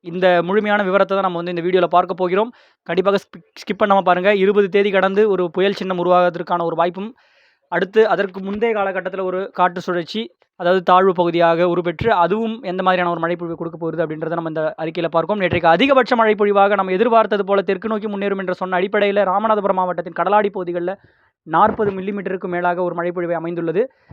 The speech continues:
இன்னும் எந்தெந்த இடத்துல எவ்வளவு மழை பொழிவு கொடுத்திருக்கிறது அப்படின்றத நம்ம இந்த அறிக்கையில பார்த்துருவோம்.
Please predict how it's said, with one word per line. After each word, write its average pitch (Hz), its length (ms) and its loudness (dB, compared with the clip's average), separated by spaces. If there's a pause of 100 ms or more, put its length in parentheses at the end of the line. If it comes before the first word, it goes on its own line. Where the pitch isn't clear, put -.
(100)
இன்னும் 247 340 0 (220)
எந்தெந்த 220 420 -4
இடத்துல 202 400 -2
எவ்வளவு 196 220 0
மழை 185 200 -2
பொழிவு 180 220 -4
கொடுத்திருக்கிறது 175 480 -6
அப்படின்றத 170 280 -10
நம்ம 185 140 -8
இந்த 160 140 -6
அறிக்கையில 160 280 -6
பார்த்துருவோம். 160 440 -6